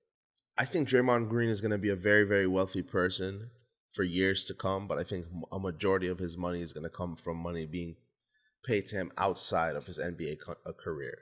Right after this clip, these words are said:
So I think that's the best way to put it. So does he get the max?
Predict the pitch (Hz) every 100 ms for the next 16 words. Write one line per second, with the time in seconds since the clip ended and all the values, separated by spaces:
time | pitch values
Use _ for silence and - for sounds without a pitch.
0 | - - - 95 92 90 - 76 78 -
1 | 71 60 - 73 64 - _ _ - -
2 | - 95 87 82 - - _ 131 123 127
3 | 131 123 120 120 120 -